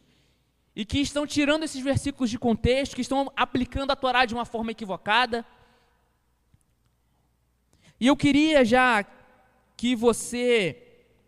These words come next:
abrisse a sua Bíblia lá em primeiro Timóteo, é a carta que nós iremos estudar. Primeira Timóteo quatro, a partir do versículo primeiro, Timóteo, ele vai enfrentar essas dificuldades.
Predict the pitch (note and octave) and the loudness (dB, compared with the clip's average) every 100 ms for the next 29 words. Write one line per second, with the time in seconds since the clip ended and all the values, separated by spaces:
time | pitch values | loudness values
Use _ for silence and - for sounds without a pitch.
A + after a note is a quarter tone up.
0 | _ _ _ _ _ - G3 E3+ B3 C#4+ | _ _ _ _ _ -8 -6 0 0 0
1 | A#3+ G#3 A3+ F#3 A#3+ A3 G3+ A3 B3+ - | -4 0 0 0 -2 -2 0 -2 0 0
2 | A3 A#3+ A3+ G#3+ G3+ A#3+ - - F3 - | 2 0 -2 -4 0 0 0 -4 -4 -2
3 | G#3+ G#3+ G#3 G#3 F#3+ G3+ G3+ F#3+ - E3 | -2 -2 -2 -2 -2 -2 -2 -2 -2 2
4 | G3 D3 - - _ _ _ _ _ _ | 2 2 -6 -20 _ _ _ _ _ _
5 | _ - - A3 C4+ - A#3 B3+ - - | _ 2 4 4 2 0 -2 -2 -4 -4
6 | A3 C4 - F#3+ D#3+ - _ _ _ _ | -2 -2 -4 -10 -10 -16 _ _ _ _
7 | _ _ _ _ _ _ _ - - A3 | _ _ _ _ _ _ _ -6 -4 -4
8 | C4 B3 C4 - C4 B3+ B3+ B3+ A#3+ B3+ | -4 -2 -2 -2 -2 -2 0 0 2 2
9 | C4 E3 B2 - - _ _ - _ _ | 4 2 -2 -8 -20 _ _ -20 _ _
10 | _ _ _ _ _ _ _ _ _ _ | _ _ _ _ _ _ _ _ _ _
11 | - G#3 G3+ B3 B3+ A3+ A#3+ C4 C#4 - | -12 -6 -2 -2 -2 -4 -2 -2 -4 -4
12 | C4+ B3 A#3+ A#3+ B3 B3+ A3+ F#3 C4 C4 | -4 -2 0 0 0 0 0 0 0 0
13 | C4 B3 G3 G3 F3 C3+ - | -2 0 2 2 0 -6 -12